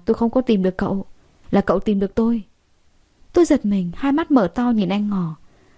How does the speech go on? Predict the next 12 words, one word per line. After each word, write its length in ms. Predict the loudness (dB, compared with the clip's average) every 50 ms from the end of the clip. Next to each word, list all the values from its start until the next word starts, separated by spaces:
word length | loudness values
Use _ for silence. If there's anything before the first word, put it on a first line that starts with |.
| -2
Thấy 160 | 0 2 2 2
tôi 140 | 0 -2
có 120 | 0 0 -2
vẻ 160 | -2 0 -2
hoang 300 | 0 -2 -2 -2 -2 -2
mang, 260 | -2 -2 -2 -4 -6 -4
anh 160 | -2 0 2
Ngò 180 | 2 2 2 0
giải 200 | 0 -2 -4 -2
thích: 260 | -2 -2 -2 -2 -4 -16 _ _ _ _ _ -20 _ -12 -4 2
"Bữa 140 | 2 2 2
đó 360 | 2 -2 -2 -2 -4 -4 -4